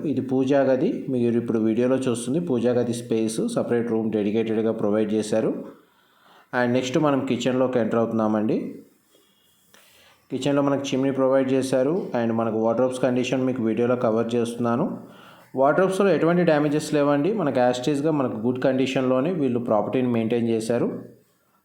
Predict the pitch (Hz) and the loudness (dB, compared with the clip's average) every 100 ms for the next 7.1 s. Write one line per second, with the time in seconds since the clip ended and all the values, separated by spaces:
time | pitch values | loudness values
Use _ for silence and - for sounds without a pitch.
0 | _ 113 113 123 120 131 113 120 120 120 | _ -4 0 0 -2 -2 0 0 0 0
1 | 123 117 107 101 104 98 98 117 117 113 | 0 0 -2 -2 -2 -2 -2 -2 -2 -2
2 | 110 123 135 110 98 101 101 104 117 107 | 0 0 -2 -2 -2 0 0 -2 -4 -4
3 | 104 104 107 117 107 101 101 98 101 98 | -4 -4 -4 -2 -2 -2 -2 -2 -2 -2
4 | 101 98 92 98 135 269 - - - - | 0 0 0 0 0 -4 -6 -16 -20 -12
5 | - 127 131 156 151 147 143 143 143 139 | -2 0 2 2 2 2 0 0 -2 -2
6 | 147 139 135 135 147 165 135 113 120 127 | 0 2 2 2 2 0 0 0 0 2